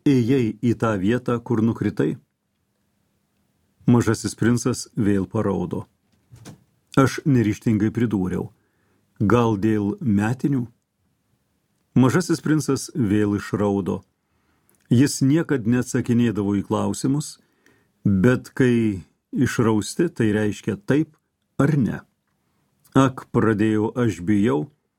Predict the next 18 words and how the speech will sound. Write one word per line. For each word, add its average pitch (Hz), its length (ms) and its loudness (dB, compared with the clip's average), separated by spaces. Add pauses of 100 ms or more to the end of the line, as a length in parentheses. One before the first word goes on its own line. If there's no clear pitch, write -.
(720)
bet 110 240 4
jis 135 240 -2
atsakė: - 560 -6 (320)
„Dabar 123 280 4
tau 120 300 0
reikia 120 400 0
dirbti, 113 520 -2
eik 151 220 0
prie 113 140 -2
savo 104 320 -2
mašinos, 139 540 -2 (420)
aš 147 220 0
lauksiu 127 380 0
tavęs 113 440 -2
čia, 104 280 -2
grįžk 143 760 -2
rytoj 107 560 -2
vakare.“ 95 420 -6